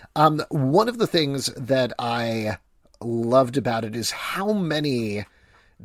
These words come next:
different time periods and story periods, I guess you can call it, that you're balancing throughout, uh,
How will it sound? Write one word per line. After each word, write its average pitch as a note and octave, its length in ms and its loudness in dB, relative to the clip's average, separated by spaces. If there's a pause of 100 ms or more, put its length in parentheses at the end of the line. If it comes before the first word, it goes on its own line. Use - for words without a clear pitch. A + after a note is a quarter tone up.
(120)
different C#3+ 480 2
time D3 400 -2
periods B2 500 0
and G2 160 -10
story A#2+ 520 -2
periods, G2 440 -6
I G#2+ 60 -2
guess G#2 220 -6
you A#2 40 -12
can G#2 120 -8
call G#2+ 220 0
it, G2+ 140 -4 (320)
that A#2 140 -4
you're A#2+ 80 -2
balancing B2 580 0
throughout, G#2+ 680 -4 (440)
uh, G2 260 -10